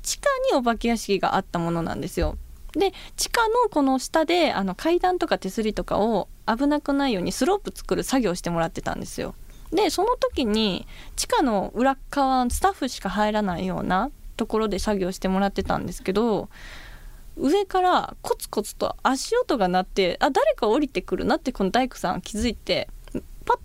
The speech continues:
と上見上げたら、その階段から女の人が降りてくるんですって。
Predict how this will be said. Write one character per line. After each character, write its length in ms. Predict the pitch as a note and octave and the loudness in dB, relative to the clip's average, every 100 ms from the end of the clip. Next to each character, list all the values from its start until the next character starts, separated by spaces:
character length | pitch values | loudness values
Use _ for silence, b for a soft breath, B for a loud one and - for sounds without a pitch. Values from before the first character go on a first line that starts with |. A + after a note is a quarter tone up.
| - | -2
と 120 | - | -2
上 260 | G#3 G#3+ G#3+ | 2 0 2
見 180 | G#3+ | 2
上 80 | G3+ | 2
げ 100 | F#3+ | 0
た 140 | - F3 | 0 2
ら、 280 | A3 G3 | 4 2
そ 120 | - G#3 | 0 -4
の 100 | F#3+ | -2
階 280 | - F#4 | 2 2
段 200 | F#4+ F#4 | 4 0
か 120 | F4 E4+ | 0 2
ら 260 | D4 - b b | 2 0 b b
女 100 | D#4 | -4
の 380 | C5 C#5 C#5 C5+ | -2 0 0 -2
人 200 | C5+ B4 | -2 2
が 120 | D4 | 4
降 80 | F3+ | 2
り 80 | F3 | -2
て 80 | - | -6
く 100 | - | -10
る 80 | - | -10
ん 20 | |
で 60 | |
す 80 | F#3+ | -10
っ 40 | - | -2
て。 160 | A3+ | -2